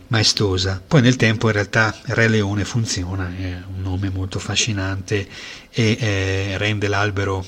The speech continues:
veramente il padrone di questa foresta. Questo, l'insieme di questo albero e di tanti altri grandi esemplari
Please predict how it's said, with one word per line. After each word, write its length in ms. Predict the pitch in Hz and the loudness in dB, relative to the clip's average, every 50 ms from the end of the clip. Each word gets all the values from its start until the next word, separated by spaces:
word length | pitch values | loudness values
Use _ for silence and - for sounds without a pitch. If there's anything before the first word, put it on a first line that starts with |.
| - - - | -10 -14 -8
veramente 460 | - 107 101 101 104 107 107 104 - 95 | -6 -2 -2 0 0 0 -2 0 -2 -4
il 40 | 92 | -2
padrone 540 | - 107 104 98 95 104 98 98 98 98 92 | 0 -2 -2 0 0 -2 -2 -2 -2 -4 -4
di 120 | - 117 | -4 -4
questa 260 | - 104 98 - 107 | -4 -2 -2 -2 -4
foresta. 640 | 95 - 107 98 95 90 90 - - - 95 - - - | -2 -2 -2 0 0 -2 -2 -6 -8 -8 -10 -12 -12 -4
Questo, 600 | - 160 170 165 - - - 135 120 117 123 123 | 2 4 6 6 4 6 6 6 6 6 4 4
l'insieme 640 | 123 127 123 127 - 165 170 160 139 127 113 127 | 4 6 6 6 4 6 6 8 6 6 6 4
di 80 | 123 117 | -2 -2
questo 400 | - - 139 143 139 - 135 123 | 4 6 6 6 6 6 6 6
albero 340 | 123 123 123 120 117 110 104 | 6 6 6 4 4 2 2
e 40 | 104 | 0
di 80 | 101 | 0
tanti 320 | - 123 127 123 - 120 113 | 2 2 2 2 4 4 4
altri 280 | 113 120 117 - 107 | 4 4 4 2 0
grandi 240 | 104 107 113 113 107 | 2 2 2 2 0
esemplari 680 | 104 110 147 160 143 - 120 120 120 120 123 117 120 | 2 4 4 4 4 4 4 4 6 4 2 0 -2